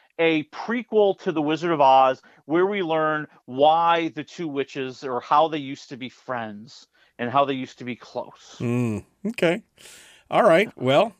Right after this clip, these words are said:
Speaker 2: uh, we'll be watching for that. Can I throw one of my things in the ring here today for
Speaker 1: Oh,
Speaker 2: the entertainment?
Speaker 1: please do. Please do.
Speaker 2: I just happened to see this yesterday.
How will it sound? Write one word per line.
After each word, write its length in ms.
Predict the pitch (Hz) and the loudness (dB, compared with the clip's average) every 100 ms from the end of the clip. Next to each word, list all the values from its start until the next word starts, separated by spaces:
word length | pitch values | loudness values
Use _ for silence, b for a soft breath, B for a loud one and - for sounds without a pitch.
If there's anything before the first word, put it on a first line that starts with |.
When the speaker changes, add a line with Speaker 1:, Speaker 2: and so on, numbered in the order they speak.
| - | -6
Speaker 2:
uh, 220 | 127 123 | -2 0
we'll 160 | 127 139 | 0 0
be 320 | 139 139 135 | 0 0 -2
watching 480 | 117 123 123 120 110 | 0 -2 -2 -6 -6
for 140 | 117 | -6
that. 240 | 107 117 - B B | -4 -4 -6 B B
Can 160 | 165 | 0
I 120 | 165 220 | 0 0
throw 280 | 202 202 | 4 4
one 200 | 202 190 | 6 4
of 60 | 180 | 2
my 360 | 135 143 165 170 _ | 0 0 -2 -4 _
things 300 | 175 175 165 | -2 -2 -2
in 100 | 160 | -2
the 80 | 156 | -2
ring 220 | 156 165 | -2 -2
here 160 | 160 | -2
today 340 | 156 156 156 170 | -4 -2 -2 0
for 140 | - | 2
Speaker 1:
Oh, 60 | 180 | 2
Speaker 2:
the 80 | 147 | 2
entertainment? 300 | 160 185 226 | -2 -2 -2
Speaker 1:
please 160 | 165 | -6
do. 380 | - 139 160 135 95 - | -6 -2 0 -2 -6 -6
Please 340 | 170 202 196 | -2 -2 -4
do. 240 | - 123 127 | -6 -4 0
Speaker 2:
I 140 | 202 | -2
just 220 | 226 196 | -2 -2
happened 280 | 180 160 147 | 0 0 -2
to 60 | 123 | -6
see 220 | - 131 | -4 -2
this 320 | 120 113 - | -2 -4 -4
yesterday. 760 | 110 107 - 98 85 82 90 | -4 -4 -6 -8 -6 -6 -6